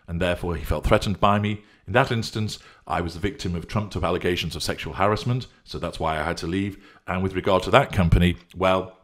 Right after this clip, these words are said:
they weren't paying me enough, so I decided to bail." He doesn't see that it is his own nature that has resulted in the loss of employment on those four instances. He doesn't see that this is haphazard. All he sees is that he was the victim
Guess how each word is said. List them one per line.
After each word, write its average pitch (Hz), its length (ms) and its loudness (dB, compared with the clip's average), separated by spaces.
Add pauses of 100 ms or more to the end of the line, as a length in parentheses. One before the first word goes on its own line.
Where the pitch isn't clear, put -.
they 101 80 0
weren't 101 260 0
paying 127 240 4
me 80 140 2
enough, 80 240 0
so 95 120 2
I 87 60 6
decided 78 420 -2
to 85 100 -8
bail." 80 380 2 (1200)
He 135 100 6
doesn't 131 280 2
see 107 460 2 (300)
that 98 100 -6
it 101 80 -2
is 98 40 -4
his 98 140 -2
own 92 420 4
nature 90 540 -2
that 87 120 -8
has 87 120 -6
resulted 90 420 -2
in 85 60 -6
the 85 80 -4
loss 90 220 0
of 82 80 -4
employment 92 480 0
on 82 80 -4
those 80 200 -6
four 87 200 2
instances. 85 600 -4 (400)
He 107 120 -2
doesn't 95 260 -4
see 131 240 2
that 90 160 -6
this 90 160 -8
is 76 80 -14
haphazard. 85 640 -4 (1040)
All 95 160 4
he 80 140 -4
sees 110 280 0
is 92 120 -2
that - 140 -4
he 104 120 0
was 90 140 4
the 82 100 -6
victim 87 400 -2